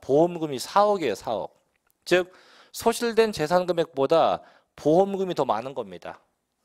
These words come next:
얼마 차이 납니까? 일억. 이걸 보고 저희가 보험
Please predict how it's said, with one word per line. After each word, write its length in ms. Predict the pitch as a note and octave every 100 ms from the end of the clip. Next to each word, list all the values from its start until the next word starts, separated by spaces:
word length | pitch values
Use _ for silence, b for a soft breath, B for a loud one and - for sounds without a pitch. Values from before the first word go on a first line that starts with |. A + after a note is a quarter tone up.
| _ -
얼마 180 | C#3+
차이 140 | E3 D#3+
납니까? 460 | C3 B2+ C3+ - _ _ _ _ _
일억. 300 | A#2+ G#2 - b b b
이걸 240 | C#3 F#3
보고 140 | A3 G#3+
저희가 200 | E3+ D#3
보험 560 | - B2+ D#3 G#3 B3